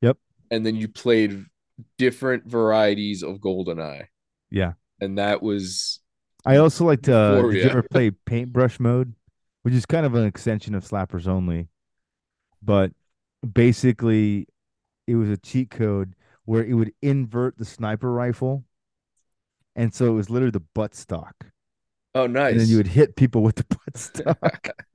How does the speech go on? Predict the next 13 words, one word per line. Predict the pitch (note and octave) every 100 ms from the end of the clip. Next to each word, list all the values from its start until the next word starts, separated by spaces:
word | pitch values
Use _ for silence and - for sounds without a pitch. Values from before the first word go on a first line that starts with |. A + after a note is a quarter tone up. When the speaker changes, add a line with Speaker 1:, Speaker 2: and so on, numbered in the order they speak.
| - _ - - - - -
Speaker 1:
But | A#2
they | A2+
called | A2+ B2+ B2
it, | A2+ E2+
they | A2
called | G2+ B2 A#2
it | G2+
Paintbrush | A#2 B2 - G#2+ F#2 -
Mode | G2+ F#2+ F#2
because | G2+ - G#2 F#2+
the, | G2 F#2 E2+
the | F#2+ G2
actual | G#2+ - - G#2+ F#2+